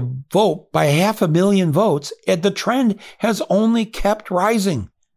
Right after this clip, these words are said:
Gore wins by half a million votes. Hillary wins in twenty sixteen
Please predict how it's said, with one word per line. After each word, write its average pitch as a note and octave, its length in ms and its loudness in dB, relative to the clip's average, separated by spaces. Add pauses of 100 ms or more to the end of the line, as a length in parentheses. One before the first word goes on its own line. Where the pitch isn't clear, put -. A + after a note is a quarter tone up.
(680)
Gore F#3 260 4
wins F3+ 340 2
by D#3 160 0
half E3+ 320 2
a F#3+ 60 0
million F3+ 360 2
votes. D#3 520 -4 (1500)
Hillary G3+ 500 2
wins G#2 460 -2
in C#3+ 120 -6
twenty F3+ 300 -2
sixteen D#3+ 720 -4